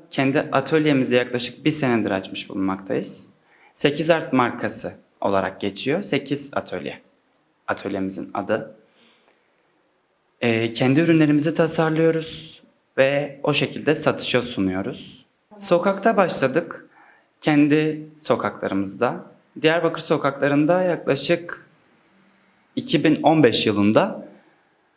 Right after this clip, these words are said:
Bağlar ve Körhat çevresinde diyebiliriz. Sekiz ismi şuradan geliyor. Tek olarak geçiyor. Yedi kişilik aile bir de kaybettiğim ikizimden.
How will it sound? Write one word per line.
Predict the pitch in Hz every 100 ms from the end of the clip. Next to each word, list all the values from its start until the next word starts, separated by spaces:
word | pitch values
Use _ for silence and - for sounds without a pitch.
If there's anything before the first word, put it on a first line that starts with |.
| _ _ _ _ _ _ _ _ _ _ _ _ -
Bağlar | 123 131 120 113 110 - - - - _ _ _ _ _ _ _ _ 131
ve | 127 135 143 - - _ _ -
Körhat | 143 123 104 -
çevresinde | - 95 95 - 101 135
diyebiliriz. | 127 110 101 90 110 - -
Sekiz | _ 147 147 170 147
ismi | 147 143 151 180
şuradan | - 165 135 113
geliyor. | 107 104 107 143 202 - - _ _ _
Tek | - 147 -
olarak | 104 101 92 -
geçiyor. | 95 - - 147 208 - - _ _ _ _ _ _ _ _ -
Yedi | 139 151
kişilik | - 151 156 160
aile | 160 185
bir | 165
de | 160
kaybettiğim | 156 151 139 - 175
ikizimden. | 165 - 117 117 104 98